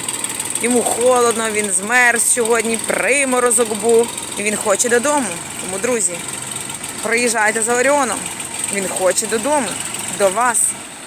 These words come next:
І Джинма хоче. Та й Булатик он уже засумував. Дивіться, який він гарненький. Е, на дзеркалах стоять такі кульочки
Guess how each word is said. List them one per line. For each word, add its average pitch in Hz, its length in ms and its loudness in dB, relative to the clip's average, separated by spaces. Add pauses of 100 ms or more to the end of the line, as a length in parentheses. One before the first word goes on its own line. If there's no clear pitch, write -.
(140)
І 311 60 -2
Джинма 269 360 0
хоче. 220 500 -4 (600)
Та - 80 -2
й 214 40 2
Булатик 185 540 -2
он 214 100 -6
уже 208 300 -2 (500)
засумував. 208 720 0
Дивіться, 180 320 -6
який 175 200 -10
він 180 120 -10
гарненький. 175 840 -4 (880)
Е, 180 420 -8 (220)
на 190 80 -2
дзеркалах 202 580 0
стоять 202 280 -2
такі 214 360 -6 (340)
кульочки 202 800 2